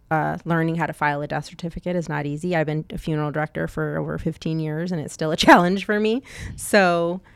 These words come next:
um, something I recommend for families, not straight out the gate, but I do support families that come to me and they request a home funeral and a, I,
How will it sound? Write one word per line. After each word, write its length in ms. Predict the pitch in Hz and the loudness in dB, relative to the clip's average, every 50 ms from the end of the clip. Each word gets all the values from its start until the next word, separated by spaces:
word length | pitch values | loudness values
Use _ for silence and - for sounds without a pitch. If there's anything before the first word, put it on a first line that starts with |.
| - - _ _ _ _ - | -20 -20 _ _ _ _ -6
um, 440 | 180 165 160 156 156 156 175 185 - _ | -4 -4 -4 -4 -6 -8 -10 -10 -12 _
something 360 | - - 220 220 - 233 214 | 2 4 4 6 6 6 6
I 60 | 196 | 6
recommend 520 | 190 190 196 196 - 180 170 165 170 196 - | 6 6 4 4 2 0 0 2 0 0 0
for 140 | - 247 | 0 0
families, 460 | 226 - 247 240 240 240 247 247 220 247 | 2 2 2 4 4 4 4 4 4 6
not 260 | 247 254 285 - - | 6 6 6 4 0
straight 260 | - - 233 220 208 | 2 4 4 4 6
out 200 | 202 185 202 - | 4 2 2 0
the 60 | 185 | -4
gate, 340 | - - 160 156 147 - - - - 165 - - | -4 -2 -4 -4 -4 -6 -12 -18 -20 -20 -4 -2
but 200 | 165 160 156 - - | 0 0 0 0 2
I 100 | 175 175 | 2 2
do 220 | 170 165 190 185 | 4 2 0 0
support 480 | - - 175 - - 170 156 147 - - | 0 -2 2 2 2 2 2 -2 -4 -6
families 340 | - 151 143 147 147 165 | -6 -4 -4 -4 -6 -4
that 160 | - 147 143 - | -4 -4 -6 -4
come 180 | - 151 147 147 | -4 -4 -2 -2
to 40 | 147 | -2
me 380 | 147 151 151 151 156 180 - - - - | -2 -2 -2 -2 -4 -4 -8 -10 -6 -4
and 200 | 160 151 156 156 | -2 -2 0 0
they 140 | 151 147 151 | 0 0 0
request 680 | 147 147 - - - 156 139 147 175 - - - - - - _ _ _ _ - | -2 -4 -6 -2 0 0 0 0 -2 -6 -10 -12 -12 -16 -20 _ _ _ _ -6
a 180 | 151 156 151 151 | -4 -2 -2 -2
home 300 | 165 156 170 165 165 165 | -2 -2 0 0 -2 -2
funeral 560 | - - 165 165 165 165 170 165 170 170 165 | -2 -2 -2 0 0 0 -2 -2 -4 -4 -4
and 180 | 165 156 156 151 | -6 -4 -4 -6
a, 100 | 151 175 - - - - - - - - - - _ - - - _ _ _ _ - | -6 -8 -12 -20 -20 -20 -20 -20 -20 -20 -20 -20 _ -20 -20 -20 _ _ _ _ 0
I, 200 | 156 156 147 | 2 2 2